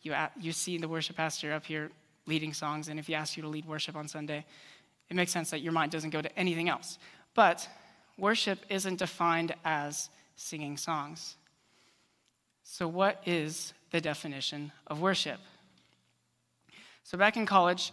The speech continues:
I took a class called Planning and Leading Worship. There were a whopping four students in this class. Uh, so it was a huge class. But we were each assigned three days throughout the semester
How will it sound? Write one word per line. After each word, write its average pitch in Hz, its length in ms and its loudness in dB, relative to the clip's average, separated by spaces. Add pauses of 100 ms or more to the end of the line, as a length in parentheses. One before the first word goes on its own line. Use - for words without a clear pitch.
(160)
I 185 80 6
took 214 220 0
a 196 60 4
class 170 400 6
called 165 360 0
Planning 185 360 2
and 165 120 2
Leading 170 260 2
Worship. 151 360 -2 (480)
There 175 180 2
were 175 180 4
a 175 140 0
whopping 180 420 4
four 214 220 2
students 208 460 -2
in 165 160 -4
this 160 160 -4
class. 143 560 2 (640)
Uh, 139 220 2
so 170 160 -6
it - 20 -2
was 175 140 -4
a 196 40 -12
huge - 420 -6
class. - 460 0 (560)
But 180 220 4
we 202 120 2
were 202 120 4
each 226 240 2
assigned 185 540 4 (340)
three 233 200 0
days 175 520 4
throughout 180 300 4
the 190 80 -4
semester 160 640 -2